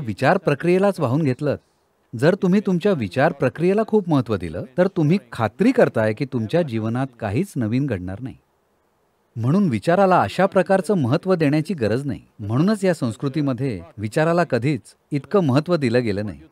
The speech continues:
तुमचे विचार म्हणजे एक मानसिक ड्रामा आहे. आम्ही त्याला काहीच विशेष महत्त्व देत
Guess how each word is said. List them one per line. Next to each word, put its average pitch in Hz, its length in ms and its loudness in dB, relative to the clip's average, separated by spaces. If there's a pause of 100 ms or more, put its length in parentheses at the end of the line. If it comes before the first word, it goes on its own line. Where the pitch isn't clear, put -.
तुमचे 156 320 4
विचार 156 300 2
म्हणजे 180 240 0
एक 185 100 -4
मानसिक 131 420 -2
ड्रामा 95 300 -6
आहे. - 340 -12
आम्ही 143 180 2
त्याला 196 200 4
काहीच 160 380 0
विशेष 147 340 -4
महत्त्व 107 340 -4
देत 87 160 -8